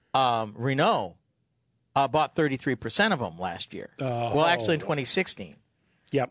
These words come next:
Speaker 1: So, and they came out with this new, uh,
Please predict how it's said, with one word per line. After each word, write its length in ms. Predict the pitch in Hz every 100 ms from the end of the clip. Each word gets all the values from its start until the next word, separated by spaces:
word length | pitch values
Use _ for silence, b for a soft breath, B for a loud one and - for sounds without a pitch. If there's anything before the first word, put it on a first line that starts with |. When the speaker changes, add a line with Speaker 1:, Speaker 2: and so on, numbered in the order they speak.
| _
Speaker 1:
So, 520 | - 180 160 151 143 - _ 156
and 140 | 160
they 100 | 160
came 300 | - 170 156
out 160 | 180 160
with 100 | 139
this 220 | 143 160
new, 380 | 160 165 160 156 b b -
uh, 300 | 123 104